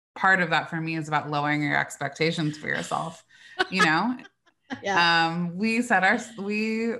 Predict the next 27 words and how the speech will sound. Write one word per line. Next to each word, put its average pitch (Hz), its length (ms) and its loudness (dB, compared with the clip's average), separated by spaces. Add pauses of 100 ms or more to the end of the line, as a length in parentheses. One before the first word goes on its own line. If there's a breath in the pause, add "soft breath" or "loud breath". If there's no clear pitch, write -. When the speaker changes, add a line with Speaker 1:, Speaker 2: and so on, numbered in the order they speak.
(380)
Speaker 1:
we 254 840 2 (460)
have 165 500 2 (160)
un-, 190 460 0 (480)
I 175 60 0
mean, 180 180 2
small 208 240 4
business 180 340 0
owners 170 260 0
in 160 80 -2
particular 156 840 2 (420 loud breath)
are 151 260 4
such - 720 -2
overcommitters 160 880 2
and 156 120 -4
overachievers 156 800 0
because 160 240 -4
we 160 60 -2
have 151 140 -2
ideas 175 560 2
and 170 100 -4
we 165 40 -4
wanna 160 180 -2
do 165 120 -6
everything 185 640 0
and - 20 2
everything's 170 420 -2
exciting. 202 800 -4